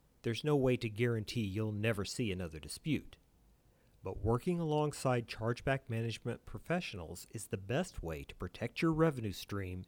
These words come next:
and prevent unnecessary loss to chargebacks.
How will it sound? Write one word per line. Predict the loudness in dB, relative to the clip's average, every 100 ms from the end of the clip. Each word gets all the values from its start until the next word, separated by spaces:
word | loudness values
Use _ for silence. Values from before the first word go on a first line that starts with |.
| _
and | -12 -6
prevent | -4 -2 -2 -4 -4
unnecessary | -4 -2 -4 -6 -4 0 2 0
loss | 0 0 -2 -4 -16 -18
to | -8
chargebacks. | -4 -4 -6 -10 -12 -14 -18